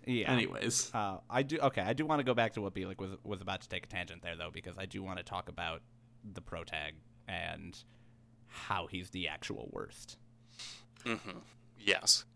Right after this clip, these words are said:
Speaker 2: The worst how?
Speaker 1: I don't know, pick a way. Just pick literally any way.
Speaker 3: Yeah.
Speaker 2: No, no, no, but I mean, like,
Speaker 3: Just the
Speaker 2: like,
Speaker 3: words that come out of his
Speaker 2: story-wise,
Speaker 3: mouth?
Speaker 1: Yes.
Speaker 2: story-wise, is he the worst, or is he written the worst?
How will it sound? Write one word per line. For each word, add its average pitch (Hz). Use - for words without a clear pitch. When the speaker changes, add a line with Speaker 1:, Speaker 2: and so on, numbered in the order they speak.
Speaker 2:
The 165
worst 220
how? -
Speaker 1:
I 196
don't 202
know, 254
pick 208
a -
way. 147
Just -
pick -
literally 147
any 131
way. 135
Speaker 3:
Yeah. 269
Speaker 2:
No, 240
no, 233
no, 226
but 156
I 175
mean, 190
like, 185
Speaker 3:
Just 214
the 196
Speaker 2:
like, 185
Speaker 3:
words 185
that 185
come 190
out 214
of 208
his 208
Speaker 2:
story-wise, 220
Speaker 3:
mouth? -
Speaker 1:
Yes. 131
Speaker 2:
story-wise, 220
is 202
he 214
the 208
worst, 208
or 139
is 123
he 127
written 113
the 104
worst? -